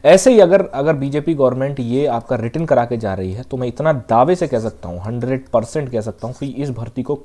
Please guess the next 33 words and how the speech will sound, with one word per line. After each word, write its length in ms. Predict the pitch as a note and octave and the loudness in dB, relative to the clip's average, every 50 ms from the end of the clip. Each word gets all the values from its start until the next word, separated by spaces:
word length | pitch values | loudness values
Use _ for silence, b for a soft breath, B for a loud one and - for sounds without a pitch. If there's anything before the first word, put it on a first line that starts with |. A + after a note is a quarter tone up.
| - - | -4 -2
कुछ 260 | G3+ G3 G3 - E3+ | 0 0 0 -2 -4
नहीं 240 | C#3 B2 A#2 A#2 G#2 | -4 -4 -4 -4 -4
होने 200 | F#2+ F2+ F2 F2 | -4 -6 -6 -8
वाला 220 | E2+ E2+ F2 E2 | -10 -12 -14 -14
है। 120 | D#2+ - - - _ _ b b b b b b b b b b b b - | -16 -18 -20 -20 _ _ b b b b b b b b b b b b -2
ये 60 | C3 | 2
भर्ती 280 | B2 B2+ B2+ B2+ D3 D3 B2 | 2 2 0 0 -2 0 0
as 140 | A2+ A2+ | 0 0
it 160 | A2+ A#2 - C3+ | -2 -2 -2 -4
is 100 | B2 A2+ | -4 -2
रहेगी, 340 | G#2 G#2 G#2+ A2+ A#2+ C#3 | -2 -2 -2 -2 -4 -4
ना 100 | C3 A#2+ | -6 -6
ये 140 | G#2+ G2+ G#2+ | -4 -4 -4
भर्ती 300 | G2 G2+ G2+ G#2+ - G#2+ | -4 -6 -8 -6 -8 -8
रद्द 300 | F#2+ F#2+ G#2+ A#2 A#2+ A2+ | -6 -6 -6 -6 -6 -4
होगी, 260 | A#2 A#2 A#2 A#2+ C3+ C#3 | -6 -6 -6 -6 -8 -8
ना 140 | A#2+ A#2 A#2+ | -8 -4 -2
ये 100 | C3+ C#3 | -2 -2
भर्ती 380 | B2 A#2+ G#2 G2+ - B2+ C3 C3 - - | -2 -4 -4 -4 -4 -6 -6 -6 -6 -10
डिले 460 | A#2 G#2 F#2+ G2+ A#2+ C3 C3+ C#3 C3 B2 | -10 -10 -6 2 4 6 6 8 6 6
होगी। 380 | G#2+ G2 F2 E2+ F2 F2 F#2 - _ - b b b b b b b b b b b b b | 4 2 -2 -4 -6 -10 -10 -12 _ -20 b b b b b b b b b b b b b
ये 80 | C#3 D3 | -2 0
भर्ती 220 | D3 D3+ D#3 F3 D3+ | 0 0 0 0 2
डिले 240 | C3 C3 C3+ D3+ | 2 4 4 4
होने 240 | D#3 D3+ D3+ D3 D3 | 4 2 2 0 0
के 100 | C#3 C#3+ | -2 -2
भी 120 | C#3 C#3 C3 | -2 -2 -2
कोई, 140 | - C3+ | -2 -4
इसमें 180 | B2 - B2+ B2+ | -4 -4 -6 -6
कोई 180 | - B2 A2 G#2+ | -2 -2 -2 -2
चांसेस 420 | - - G2 F#2+ G2 - G2+ G2 F#2+ | -2 -4 -6 -6 -6 -8 -8 -8 -8
नहीं 200 | F#2+ F#2+ G#2+ D3+ | -8 -6 -6 -6
है। 60 | F#3 | -8